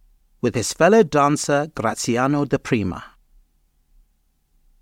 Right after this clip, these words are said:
"Voguing in black stilettos alongside De Prima felt like my coming out party," he says. "There was something very empowering about saying, 'This is who I am.'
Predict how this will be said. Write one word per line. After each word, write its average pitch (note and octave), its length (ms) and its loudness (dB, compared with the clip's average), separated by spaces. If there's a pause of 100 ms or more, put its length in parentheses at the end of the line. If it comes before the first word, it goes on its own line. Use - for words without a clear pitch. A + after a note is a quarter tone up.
(100)
"Voguing G3+ 600 4
in D3 140 4
black C3 260 -2
stilettos B2 640 0
alongside A#2+ 580 -2
De A2+ 80 -4
Prima A2 460 -4
felt - 320 -2
like A2+ 260 -2 (320)
my C3+ 140 0
coming D3+ 340 2
out D3 220 0
party," F2+ 360 -4
he G2 140 -8
says. - 460 -10 (840)
"There F3 140 0
was E3+ 140 4
something F#3 360 2
very D3+ 340 2
empowering C#3 760 -2
about A2 260 -4
saying, A#2 440 -4
'This - 180 0
is A#3 140 2
who F3 140 4
I C#3 160 0
am.' - 260 -8